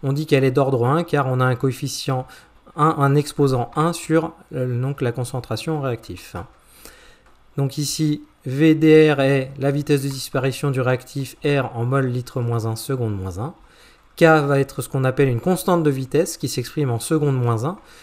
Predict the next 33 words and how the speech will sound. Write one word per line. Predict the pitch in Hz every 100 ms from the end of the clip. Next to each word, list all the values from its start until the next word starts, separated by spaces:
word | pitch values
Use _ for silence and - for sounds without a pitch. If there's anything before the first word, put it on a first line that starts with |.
| - _
Pour | 147 -
que | 143
V | 131 135 156
soit | - 143 143
en | 123
mol | 127 147
litre | 135 139 -
moins | 131 127 127
un, |
seconde | 123 123 120 120
moins | 117 113
un, | 117 117 - - _ -
il | 120
faudra | 127 120
donc | 120 117
que | -
le | 120 117 117 120 - _
R, | 147 143 123 104 -
qui | -
est | 127
la | 117
concentration | 113 120 - 123 - 123 - 127 120 - - - - -
molaire | 131 135 139 127
en |
réactif | 120 120 - 131 123
qui | -
s'exprime | 120 110 135 113
en | 107
mol | 117
moins | 110 98 107
un, | 160
soit | 175 131
multiplié | 117 117 120 120 127 135